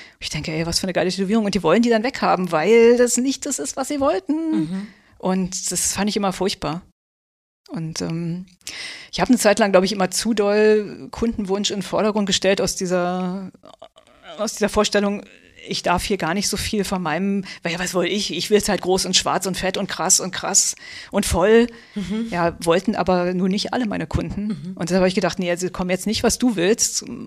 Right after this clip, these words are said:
Speaker 1: hör auch mal, was die Leute wollen, die laufen die letzten, nächsten achtzig Jahre noch damit rum irgendwie.
Speaker 2: Mhm.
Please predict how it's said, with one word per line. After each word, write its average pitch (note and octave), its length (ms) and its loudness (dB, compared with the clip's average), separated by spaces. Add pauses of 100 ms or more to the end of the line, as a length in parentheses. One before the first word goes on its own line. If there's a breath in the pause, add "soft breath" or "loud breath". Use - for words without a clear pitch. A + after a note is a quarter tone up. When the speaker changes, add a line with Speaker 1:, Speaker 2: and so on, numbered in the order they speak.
(200)
Speaker 1:
hör F3 180 0
auch G3+ 60 2
mal, G#3 120 4
was - 60 -4
die - 100 -2
Leute F#3 240 4
wollen, G#3 200 2
die G3+ 80 -2
laufen F3+ 240 2
die G3+ 80 -4
letzten, F#3+ 320 -2
nächsten F#3 260 -6
achtzig - 320 -4
Jahre G3 180 0
noch F#3+ 120 -6
damit F#3 240 -2
rum A3+ 180 2
irgendwie. F3+ 360 -2
Speaker 2:
Mhm. F#3 100 -6